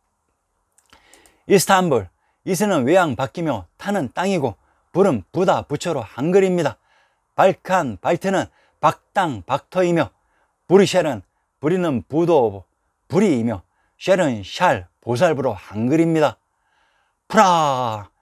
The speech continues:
피라, 펴라, 평양의 한글입니다. 테헤란은, 테는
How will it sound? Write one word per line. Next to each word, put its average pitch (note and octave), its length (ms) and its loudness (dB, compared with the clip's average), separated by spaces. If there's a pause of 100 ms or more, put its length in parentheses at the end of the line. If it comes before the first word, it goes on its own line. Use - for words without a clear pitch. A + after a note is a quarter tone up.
(240)
피라, F3+ 580 0
펴라, F#3+ 360 -2 (580)
평양의 G#3+ 440 0
한글입니다. F3 840 -2 (680)
테헤란은, F#3 500 0 (420)
테는 G3 400 -2